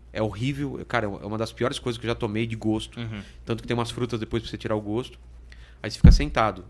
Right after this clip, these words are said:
Speaker 1: é o tipo, na academia tem aquelas coisinhas que você senta
Speaker 2: Os
Speaker 1: pra fazer
Speaker 2: colchonete,
Speaker 1: os colchonete
Speaker 2: assim?
Speaker 1: no chão, cada um sentou, música, baixa a luz ou apaga a luz, eu não lembro, e aí fica quieto.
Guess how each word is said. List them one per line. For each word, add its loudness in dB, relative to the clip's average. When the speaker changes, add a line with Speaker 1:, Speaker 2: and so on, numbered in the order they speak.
Speaker 1:
é -14
o -10
tipo, -10
na -12
academia -4
tem -8
aquelas -8
coisinhas -4
que -16
você -16
senta -4
Speaker 2:
Os -6
Speaker 1:
pra -6
fazer -6
Speaker 2:
colchonete, 2
Speaker 1:
os -8
colchonete -2
Speaker 2:
assim? -8
Speaker 1:
no -8
chão, -6
cada -2
um -4
sentou, 0
música, -4
baixa -4
a -2
luz -2
ou 0
apaga -2
a -4
luz, -6
eu -6
não -6
lembro, -6
e -6
aí -8
fica -12
quieto. -6